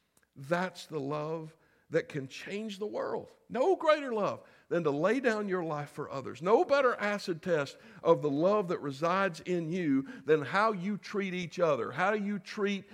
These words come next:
your family, how you treat your neighbors, how you treat your church family, even in the most mundane of ways. And there's only one way to possess that kind of love. You've got to pass from death unto life.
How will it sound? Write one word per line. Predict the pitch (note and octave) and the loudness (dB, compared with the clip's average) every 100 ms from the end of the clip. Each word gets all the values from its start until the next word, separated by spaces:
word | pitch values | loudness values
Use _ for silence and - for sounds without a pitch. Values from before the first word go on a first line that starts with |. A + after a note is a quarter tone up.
| A3+ | -10
your | - F3+ | 0 0
family, | - D3+ D#3+ C3+ A2+ | 0 -4 -4 -4 -4
how | D#3+ F#3+ | 0 0
you | G#3+ G#3+ | 0 -4
treat | G3 - G3+ F#3+ | -6 -2 -2 0
your | F3+ | -4
neighbors, | E3 E3 C#3 A#2 - | 0 2 2 -2 -2
how | G3+ A3 | 2 2
you | A3 G#3+ | 2 -4
treat | A3 - G#3+ G3+ A#3 B3 | -4 0 0 -2 -8 -10
your | F3 F3+ | 0 0
church | E3+ G3 E3 - | 2 -2 -2 -4
family, | E3 C#3 B2 A#2+ - - | -4 -2 -2 -4 -6 2
even | B3 C4 A#3+ G#3 - _ - | 4 6 2 -2 -12 _ -2
in | G3 | -2
the | E3 | 0
most | D#3+ D3 - - | -2 -4 -8 -14
mundane | D3 E3+ G3 F#3 E3 D#3+ | -8 -6 -6 -6 -6 -6
of | B2+ | -8
ways. | B2 G#2 F2+ - - _ _ _ _ _ _ _ _ _ _ _ _ _ | -10 -12 -14 -20 -20 _ _ _ _ _ _ _ _ _ _ _ _ _
And | C#3 B2 | -10 -6
there's | A#2+ - | -8 -8
only | F3+ G3+ G3 | -6 -4 -4
one | F3 E3 C3+ | -4 -4 -4
way | A#2+ | -6
to | A2+ | -6
possess | - B2 B2+ - | -10 -8 -8 -8
that | - - | -12 -12
kind | B2 A2 | -12 -14
of | F2 | -12
love. | D2+ - _ _ _ _ - - - - - _ _ _ | -14 -16 _ _ _ _ -20 -20 -20 -20 -20 _ _ _
You've | - F#3+ E3+ | -6 -4 -2
got | D3 | -2
to | B2 | -4
pass | - C#3+ B2 | -4 -6 -6
from | - - - | -8 -12 -8
death | C3 D#3+ F3+ - _ _ _ _ | -2 -2 -4 -10 _ _ _ _
unto | C#3 C#3 C3 | -4 -2 -2
life. | A#2+ - C3+ - - | -4 -6 -12 -18 -20